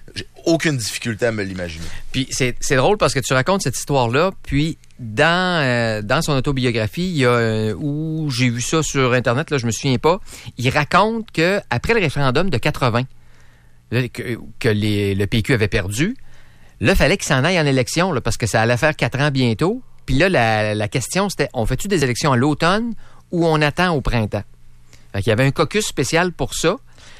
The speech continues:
Speaker 2: Puis Jean Garon, lui, avait dit à un moment donné, ben, il dit, « Écoutez, Monsieur Lévesque, »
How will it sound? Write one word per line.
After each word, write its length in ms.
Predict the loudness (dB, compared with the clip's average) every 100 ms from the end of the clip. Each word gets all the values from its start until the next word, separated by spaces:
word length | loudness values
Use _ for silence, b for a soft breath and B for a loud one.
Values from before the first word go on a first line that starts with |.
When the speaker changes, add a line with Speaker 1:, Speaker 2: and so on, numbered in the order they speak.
| B -6
Speaker 2:
Puis 260 | 0 2 4
Jean 200 | 2 4
Garon, 420 | 4 4 2 0
lui, 240 | 0 0
avait 160 | 0 -2
dit 240 | -2 -4
à 60 | -2
un 20 |
moment 180 | 0 0
donné, 200 | -2 -2
ben, 100 | -4
il 80 | -2
dit, « 160 | -4
Écoutez, 300 | -6 -4 -2
Monsieur 240 | -2 -2 0
Lévesque, » 400 | 2 2 -2